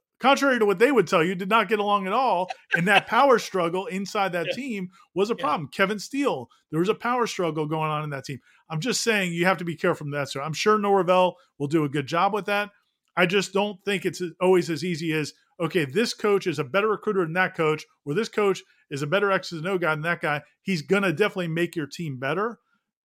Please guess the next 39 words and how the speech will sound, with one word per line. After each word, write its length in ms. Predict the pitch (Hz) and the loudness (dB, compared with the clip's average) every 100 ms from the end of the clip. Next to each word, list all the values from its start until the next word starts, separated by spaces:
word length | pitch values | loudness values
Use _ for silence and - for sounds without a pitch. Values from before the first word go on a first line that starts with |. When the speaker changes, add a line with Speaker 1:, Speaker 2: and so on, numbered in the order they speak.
| 208 | -2
Speaker 1:
when 180 | 165 170 | 0 2
you 100 | 185 | 2
have 140 | 175 | 2
a 40 | |
team 280 | 170 202 175 | 0 -2 -2
that's 160 | 160 - | -2 -2
got 180 | 160 151 | -2 -2
really 180 | 151 | -4
good 140 | 139 123 | -4 -6
chemistry. 320 | 143 127 139 | -6 -4 -4
That's 120 | 151 | -2
the 60 | 202 | 0
only, 120 | 185 | 0
that's 180 | 185 190 | 0 0
the 60 | 208 | 0
only 160 | 185 | 0
thing 160 | 165 156 | 0 0
I 80 | 139 | -2
would 120 | 123 | -2
say. 100 | 151 | 0
I, 200 | 151 170 _ - _ - | 0 -2 _ -20 _ -2
I'm 140 | 160 | 2
not 180 | 214 175 | 4 4
trying 160 | 202 185 | 4 2
to 60 | |
tell 140 | 151 185 | 4 2
you 80 | 151 | 2
this 200 | 143 139 | -2 -6
is 60 | |
a 60 | 135 | -4
great 260 | 147 143 143 - | -4 -4 -8 -10
defensive 400 | 147 131 131 104 | -8 -6 -8 -14
staff. 240 | - 120 110 _ _ _ _ _ _ _ _ _ | -14 -14 -16 _ _ _ _ _ _ _ _ _
Speaker 2:
Yeah. 180 | 339 381 - | 4 4 4
Oh, 200 | - 254 | 8 10
I 100 | 226 | 10
think 140 | 240 349 | 6 2
it's 100 | - | 2
fascinating, 680 | 247 277 - 226 185 147 | 4 4 4 -2 -4 -8